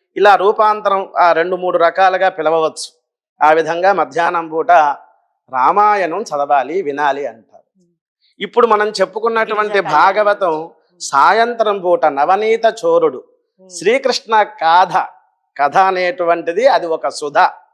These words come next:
Speaker 1: ఆ సుధ అమృతం లాంటిది.
Speaker 3: Hmm.
Speaker 1: అటువంటి అమృతాన్ని మనం అందరం కూడా త్రాగి భగవంతుడి యొక్క అనుగ్రహాన్ని పొందవచ్చమ్మ. భాగవత కథా సుధలో రుక్మిణీ కళ్యాణము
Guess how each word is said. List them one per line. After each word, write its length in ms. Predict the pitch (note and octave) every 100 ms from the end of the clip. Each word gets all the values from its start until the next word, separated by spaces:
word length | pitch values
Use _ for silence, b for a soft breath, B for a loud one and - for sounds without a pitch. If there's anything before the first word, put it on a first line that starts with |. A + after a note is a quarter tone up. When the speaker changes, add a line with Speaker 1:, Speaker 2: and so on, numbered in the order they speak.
| _ _ _ C3
Speaker 1:
ఆ 160 | C#3
సుధ 280 | C3+ D3+ D#3
అమృతం 640 | G3+ F#3 C#3+ G3+ G#3 G#3+ F#3
లాంటిది. 420 | D3+ C3+ A#2 G#2
Speaker 3:
Hmm. 460 | _ _ _ _ -
Speaker 1:
అటువంటి 460 | D3 D#3 D#3 D3
అమృతాన్ని 580 | C#3+ C#3+ E3+ F#3+ G3 G3+
మనం 220 | F3 D3+
అందరం 380 | C#3+ D3 F3 F#3+
కూడా 280 | F3+ F3 E3
త్రాగి 440 | D3+ D3 D#3 A3
భగవంతుడి 680 | A#3+ C#3+ C#3 F#3 G3 F3+ D#3+
యొక్క 220 | D3+ -
అనుగ్రహాన్ని 680 | E3+ D3+ C#3+ D3+ D3 D3+ F3+
పొందవచ్చమ్మ. 760 | F3 C#3+ C#3 C3 - C3+ D#3+ G#3+ _ _ _ _ _ -
భాగవత 520 | C3+ F3 G3+ G#3+ G#3+
కథా 440 | F#3 D#3+ D#3 F3+
సుధలో 920 | E3 D3+ C#3 F3 D#3 - D3+ D3 B3+ - _ _ _ _ _
రుక్మిణీ 460 | D#3 D3+ F#3+ A#3 A#3
కళ్యాణము 1040 | G#3 F#3+ F#3+ F#3 F3+ F3+ F3+ D3 D3+ D#3